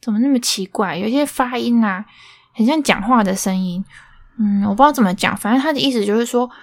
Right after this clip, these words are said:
我们讲话的声音跟唱歌的声音发声方式应该是不一样的。”但是如果唱到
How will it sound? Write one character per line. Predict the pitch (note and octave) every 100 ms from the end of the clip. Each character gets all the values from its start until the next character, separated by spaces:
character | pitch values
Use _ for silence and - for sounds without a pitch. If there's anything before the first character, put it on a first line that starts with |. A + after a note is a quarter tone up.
| -
我 | G#3+
们 | G#3+
讲 | A3+ G#3
话 | D4+
的 | B3
声 | A#3 A3+
音 | A3 G#3+ A#3 - _ _
跟 | - C#4
唱 | C#4 D4+ A#3
歌 | G#3
的 | G3+ F#3
声 | - G3
音 | G3+ G#3
发 | - B3 B3
声 | B3+ B3
方 | A3+ A3
式 | - G#3
应 | G3+
该 | G#3
是 | A3+
不 | G#3+ A#3
一 | F#3+ -
样 | G3+ G3+
的。” | - - _ _ _ _ _ _ _ _
但 | - E4
是 | F4+
如 | D#4+ B3+
果 | B3+ B3+ A#3
唱 | - C#4+ B3
到 | B3+ B3 G#3+ A3+